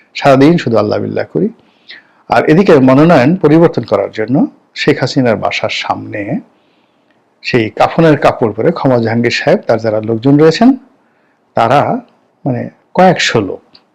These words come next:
দিন রাত সেখানে মানে অনশন শুরু করে দিলেন। এবং গলাচিপা এবং দশ মিনার যত শীর্ষ নেতৃবৃন্দ আছেন, প্রেসিডেন্ট, সেক্রেটারি, সবাই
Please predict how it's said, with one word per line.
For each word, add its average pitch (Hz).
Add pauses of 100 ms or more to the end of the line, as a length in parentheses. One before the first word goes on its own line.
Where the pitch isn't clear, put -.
(480)
দিন 135
রাত 131
সেখানে 165 (1120)
মানে 107
অনশন 123
শুরু 107
করে 95
দিলেন। 90 (1600)
এবং 151
গলাচিপা 170 (540)
এবং 127
দশ 117
মিনার 120
যত 139
শীর্ষ -
নেতৃবৃন্দ 107
আছেন, 107
প্রেসিডেন্ট, 113
সেক্রেটারি, 113
সবাই 147